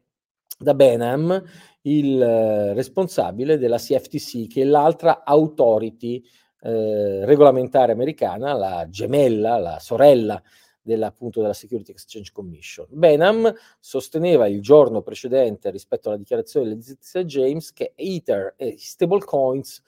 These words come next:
sarebbero commodity e quindi non security, quindi soggette alla regolamentazione C F T C, ma soprattutto averle collocate a investitori statunitensi non sarebbe reato.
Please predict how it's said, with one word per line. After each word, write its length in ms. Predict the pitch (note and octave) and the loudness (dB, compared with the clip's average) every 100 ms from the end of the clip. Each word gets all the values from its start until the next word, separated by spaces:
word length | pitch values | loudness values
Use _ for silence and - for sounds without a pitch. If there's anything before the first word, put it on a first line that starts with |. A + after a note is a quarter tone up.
| _ _ | _ _
sarebbero 520 | - F3 E3+ E3+ E3 | 2 4 4 4 2
commodity 880 | - F3+ D3+ B2 A2 G#2+ - D#3 F#3+ _ _ _ _ - | 4 0 2 2 2 -2 -8 -6 -8 _ _ _ _ -20
e 80 | - | -12
quindi 300 | F#3+ D#3+ B2 | -8 -4 0
non 260 | C#3 F3+ | 2 2
security, 680 | E3+ C3+ - A2 A2 B2 G#3+ | 0 -8 -6 -4 -4 -6 -10
quindi 260 | - E3 C#3+ | -8 -6 -4
soggette 540 | - C3 B2+ D#3+ - | -4 -4 2 2 2
alla 140 | B2+ A#2+ | 0 0
regolamentazione 680 | A#2+ A#2 A#2 B2+ - C3 | 0 -2 -4 -6 -4 -6
C 140 | - B2+ | -4 -6
F 100 | - | -6
T 100 | - | -14
C, 160 | - B2+ | -10 -8
ma 120 | C#3 | -6
soprattutto 680 | A#2 F#3 G#3+ - C#3 - C#3 | -2 0 0 -2 -4 0 4
averle 360 | B2 E3+ C#3+ A#2+ | 6 4 2 0
collocate 720 | B2 A#2 A#2 D#3+ A#2 - - _ _ _ _ - | 0 -2 2 2 2 -6 -16 _ _ _ _ -6
a 280 | D3 C#3 - | -4 -4 -6
investitori 720 | C3+ B2+ B2 C3+ E3+ D3+ A#2 | -6 -6 -6 -4 4 4 2
statunitensi 880 | - B2 D#3 E3+ - F#2+ F#2 - A2 | -4 -10 -8 -8 -6 -8 -8 -12 -10
non 240 | B2 C3+ | -6 -6
sarebbe 460 | B2+ - G2+ F#2+ F#2+ | -4 -4 -4 -8 -10
reato. 320 | D#2+ - - | -14 -18 -20